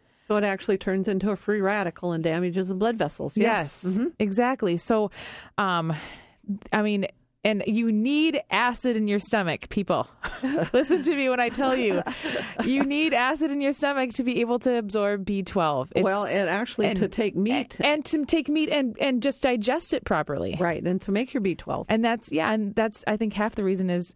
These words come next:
Speaker 2: there's too low of acid in the stomach for people not to digest their protein, and so it's just sitting there.
Speaker 1: Mm-hmm.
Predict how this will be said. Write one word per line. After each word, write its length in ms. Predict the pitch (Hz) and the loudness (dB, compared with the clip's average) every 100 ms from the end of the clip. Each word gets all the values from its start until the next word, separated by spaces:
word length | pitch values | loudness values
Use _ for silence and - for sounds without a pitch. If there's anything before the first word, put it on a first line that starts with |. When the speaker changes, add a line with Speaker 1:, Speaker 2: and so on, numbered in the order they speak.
| - | -8
Speaker 2:
there's 340 | 214 196 196 | -2 0 -2
too 320 | - 294 254 240 | -2 0 2 0
low 360 | 190 202 285 | 2 2 2
of 140 | 226 165 | 0 0
acid 320 | 156 - 185 | -2 -2 0
in 80 | 175 | 0
the 80 | |
stomach 360 | 175 180 175 180 | 0 0 0 -2
for 120 | - | -8
people 420 | - 202 185 175 - - - - _ - | -4 0 0 0 -4 -20 -20 -20 _ -4
not 260 | 208 185 - | 0 0 0
to 60 | |
digest 300 | 185 175 185 | 0 0 0
their 100 | 175 | -2
protein, 380 | 175 254 285 226 | 0 -2 0 0
and 100 | 185 | 0
so 100 | 190 | 0
it's 120 | 185 | -2
just 140 | 196 - | -4 -2
sitting 260 | 214 175 | -2 0
there. 220 | 151 - - - | -2 -4 -10 -4
Speaker 1:
Mm-hmm. 280 | 170 175 | -2 0